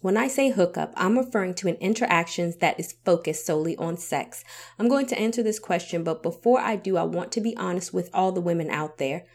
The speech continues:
I don't care how progressive this world is, and this whole idea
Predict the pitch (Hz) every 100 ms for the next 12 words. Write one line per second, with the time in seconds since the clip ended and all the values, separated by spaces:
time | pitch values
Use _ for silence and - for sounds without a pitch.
0 | _ _ - 254 339 - 269 226 - 170
1 | 165 165 147 143 - 147 143 - 139 143
2 | - 143 - 185 175 240 - - 285 -
3 | 233 208 185 170 147 165